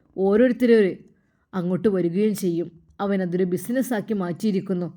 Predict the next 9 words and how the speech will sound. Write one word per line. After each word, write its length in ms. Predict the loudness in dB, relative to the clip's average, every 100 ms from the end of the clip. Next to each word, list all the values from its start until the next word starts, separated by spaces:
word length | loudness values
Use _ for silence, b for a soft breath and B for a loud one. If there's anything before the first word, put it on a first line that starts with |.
| b b b -8
പാവപ്പെട്ട 440 | -4 -2 -2 -4 -4
ഒരുപാട് 360 | -6 -2 -2 0
പെൺകുട്ടികൾ 560 | -2 -2 -2 0 -2 -2 -4
ഇനിയും 300 | -4 -2 -2
അവിടെ 220 | 0 -2
കുടുങ്ങിക്കിടക്കുന്നുണ്ടാവും. 1080 | -2 -4 -4 -2 -2 0 0 0 0 -2 -4 -8 b b b b
അവരെയെല്ലാം 600 | 0 2 4 4 2 2 0
രക്ഷിക്കണം 540 | -4 -4 -4 -4 -6 -8 -8
എന്നുള്ള 320 | -4 0